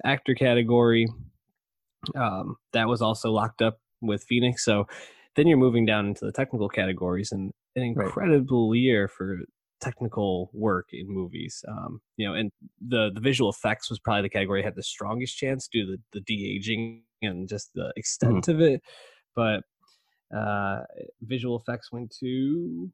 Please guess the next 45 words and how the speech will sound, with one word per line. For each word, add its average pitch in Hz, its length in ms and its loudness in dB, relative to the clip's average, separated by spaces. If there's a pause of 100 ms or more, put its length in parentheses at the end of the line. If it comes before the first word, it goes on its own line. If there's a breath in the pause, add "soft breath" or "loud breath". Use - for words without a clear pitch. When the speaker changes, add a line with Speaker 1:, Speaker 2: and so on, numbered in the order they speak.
Speaker 1:
looking 123 340 -20 (160)
here. - 120 -16
Speaker 2:
Uh, 110 180 -4
nineteen 107 240 0
seventeen. 110 420 0 (120)
Speaker 1:
Nineteen 127 260 -8
seventeen, 104 600 -8
which, - 520 -10 (100)
uh, 98 40 -6
I 95 40 -4 (140)
Speaker 2:
Mm-hmm. 101 160 -2
Speaker 1:
mean, 95 260 -8 (380)
good, 101 240 -8 (120)
amazing 117 480 0
technical 101 360 -8
achievement. - 480 -18
<laughs> - 60 -20
So, - 200 0 (100)
which - 180 2
is 110 120 -2
one 123 180 2
of 120 60 0
those, 120 240 -2
one 110 220 -4
of 127 60 2
those 127 140 4
years 135 220 6
Speaker 2:
Mm-hmm. 98 80 2
Speaker 1:
for 101 180 2
it, 92 60 -2
unfortunately. 98 600 -4 (240 loud breath)
Still 127 400 4
an 113 80 -2
awesome 110 420 -4
movie, 98 340 -4
and, 95 180 -10 (580)
uh, 78 280 -6 (480)
I, 131 100 0 (100)
I 180 40 0
was, 247 340 0
I 156 60 -4
was 190 180 -2
glad 175 320 2
to 180 60 0
see 127 480 0